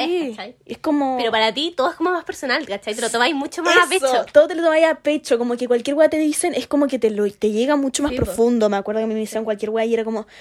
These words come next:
Speaker 1: "Por favor, cállate, por favor, te lo pido, cállate".
Speaker 2: Bueno, no, dije, y, más encima como que, no sé, bueno, es como, eh, realmente tú, es un fracaso. O sea, tú te lo tomas como un fracaso
Speaker 1: Sí.
Speaker 2: y, y dices, "Puta, fracasé en la vida".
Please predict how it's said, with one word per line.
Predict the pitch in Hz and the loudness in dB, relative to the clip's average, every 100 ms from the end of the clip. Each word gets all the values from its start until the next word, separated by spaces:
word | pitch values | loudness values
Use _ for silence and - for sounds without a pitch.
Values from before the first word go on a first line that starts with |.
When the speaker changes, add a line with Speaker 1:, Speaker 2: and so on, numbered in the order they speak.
| - | -16
Speaker 1:
"Por | - | -8
favor, | - 240 | -4 -4
cállate, | 247 247 254 196 233 | -2 -4 -4 -10 -16
por | - | -18
favor, | - 208 208 | -6 -6 -4
te | 208 | -8
lo | |
pido, | 202 214 202 - 247 | -6 -6 -6 -14 -4
cállate". | 226 214 190 _ | -2 -2 -4 _
Speaker 2:
Bueno, | 214 233 - - | -14 -14 -14 -10
no, | 185 | -10
dije, | 262 247 | -8 -10
y, | - 202 - | -10 -12 -12
más | - - 240 | -12 -8 -6
encima | 285 320 339 | -6 -4 -2
como | 294 | 0
que, | 254 208 226 196 - | -2 -2 -4 -4 -8
no | 254 | -10
sé, | - 294 294 | -8 -4 -2
bueno, | 240 233 240 _ _ _ | -2 -4 -8 _ _ _
es | - - | -14 -10
como, | 294 262 208 - | -6 -6 -6 -8
eh, | 226 | -6
realmente | 220 294 330 | -2 -2 -2
tú, | 370 359 523 _ _ - | -2 -2 -2 _ _ -8
es | - 269 | -4 0
un | 370 | 2
fracaso. | 370 370 - - 190 - _ | 2 0 -2 -4 -6 -8 _
O | 240 | -4
sea, | 277 | -2
tú | 277 | 2
te | 370 | 2
lo | |
tomas | 370 381 | 4 4
como | 403 403 | 6 4
un | |
fracaso | 392 381 427 339 | 4 0 -2 -4
Speaker 1:
Sí. | 277 269 - | -8 -12 -12
Speaker 2:
y, | 247 247 - | -8 -6 -4
y | 233 | -4
dices, | 240 - | -4 -10
"Puta, | - 320 339 | -8 -4 -2
fracasé | 269 240 247 294 | 0 -2 -2 -2
en | |
la | 330 | 0
vida". | 240 277 190 | 2 2 0